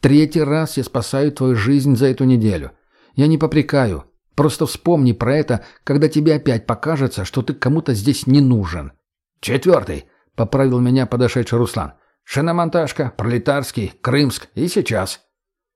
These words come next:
«Я все правильно сказал», подмигнул я Руслану. «Без моего ведома и ушаны над пролеткой не летают». «Так говоришь, что невольно возникают ненужные вопросы», скривился Борода.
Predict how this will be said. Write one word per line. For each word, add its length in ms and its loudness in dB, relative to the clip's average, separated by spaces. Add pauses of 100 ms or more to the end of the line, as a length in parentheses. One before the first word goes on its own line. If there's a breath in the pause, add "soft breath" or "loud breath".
(160)
«Я 200 0
все 160 0
правильно 400 0
сказал», 500 -4 (360 soft breath)
подмигнул 460 2
я 120 2
Руслану. 460 -4 (420)
«Без 200 0
моего 340 4
ведома 500 2
и 140 4
ушаны 560 2
над 180 -2
пролеткой 460 0
не 100 4
летают». 520 -2 (440)
«Так 200 -2
говоришь, 420 0
что 260 -4
невольно 540 0
возникают 600 -2
ненужные 460 0
вопросы», 640 -2 (160)
скривился 540 0
Борода. 500 -2